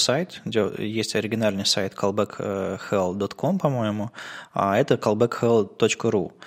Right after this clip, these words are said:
А, и, э, с-, мы пр-, просто форкнули этот сайт и перевели его и выложили на отдельном домене. И если вам вдруг захочется заглянуть в исходник этого сайта, то, пожалуйста,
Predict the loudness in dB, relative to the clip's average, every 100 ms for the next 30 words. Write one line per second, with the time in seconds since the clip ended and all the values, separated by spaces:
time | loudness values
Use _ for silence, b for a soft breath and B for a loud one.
0 | B B B -6 -2 -2 -2 -2 -2 -2
1 | 0 0 2 2 0 -2 -4 -2 -4 -6
2 | -6 -2 -2 -2 -2 -4 -6 0 2 2
3 | 2 2 2 -2 -2 -2 0 2 2 0
4 | -2 0 0 0 2 2 2 2 2 2
5 | 0 0 2 4 2 0 -2 0 0 0
6 | 0 0 0 -2 -8 -8 -2 2 2 4
7 | 4 2 2 2 2 4 2 2 0 0
8 | 2 0 0 -2 2 2 2 2 0 -2
9 | -4 -4 -4 -8 -12 -2 4 6 6 6
10 | 6 2 -2 0 4 4 4 0 2 2
11 | 0